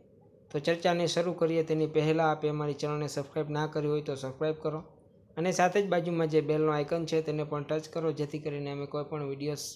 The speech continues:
મૂકીએ તો તેના નોટિફિકેશન તમને સૌપ્રથમ મળી રહે. અને સાથે જ મિત્રો, વીડિયોઝ ગમે તો લાઈક અને તમારા મિત્રો તેમજ સ્વજનો સાથે શેર જરૂર કરશો.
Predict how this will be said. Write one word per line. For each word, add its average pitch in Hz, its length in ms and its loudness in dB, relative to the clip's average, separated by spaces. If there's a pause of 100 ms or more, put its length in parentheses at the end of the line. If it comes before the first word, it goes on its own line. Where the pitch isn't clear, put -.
મૂકીએ 139 340 -4
તો 147 140 -10
તેના 139 240 -8
નોટિફિકેશન 143 720 -8
તમને 135 200 -8
સૌપ્રથમ 139 440 -10
મળી 143 280 -2
રહે. 117 140 -4 (480)
અને 156 100 2
સાથે 170 320 2
જ 175 40 -4
મિત્રો, 165 260 0
વીડિયોઝ 151 320 2
ગમે 151 280 -2
તો 156 160 0
લાઈક 151 280 0
અને 147 120 -4
તમારા 143 360 -4
મિત્રો 147 360 -4
તેમજ 135 280 -8
સ્વજનો 143 360 -6
સાથે 135 300 -8
શેર 139 260 -4
જરૂર 143 220 -4
કરશો. 156 320 -4